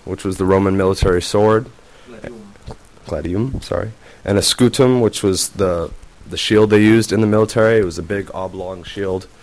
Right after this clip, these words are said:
Speaker 1: I'm sure you guys are all familiar with it. Um, the Samnite eventually goes into two, uh, you know, different, basically broke down into two different things that were based off them,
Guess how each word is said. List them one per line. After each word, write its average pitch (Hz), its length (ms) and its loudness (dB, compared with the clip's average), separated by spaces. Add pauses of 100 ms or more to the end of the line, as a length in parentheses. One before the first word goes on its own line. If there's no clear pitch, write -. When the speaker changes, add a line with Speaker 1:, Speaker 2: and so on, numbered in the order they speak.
(300)
Speaker 1:
I'm - 60 -10
sure - 180 2
you 98 100 4
guys 90 220 2
are 90 60 2
all 90 100 2
familiar 90 420 0
with 92 180 0
it. 95 120 2 (680)
Um, 95 600 0 (1160)
the 101 100 0
Samnite 147 580 8
eventually 120 440 4
goes 110 320 6
into 101 560 2 (160)
two, 120 540 4
uh, 92 440 4 (1040)
you 95 80 -8
know, 85 160 -4 (100)
different, 104 360 -2 (1200)
basically 113 320 4
broke 110 200 4
down 113 220 6
into 95 320 0
two - 260 0
different 104 480 0
things 98 520 -2
that 98 100 0
were 90 100 2
based 92 320 0
off 98 200 4
them, 104 240 -2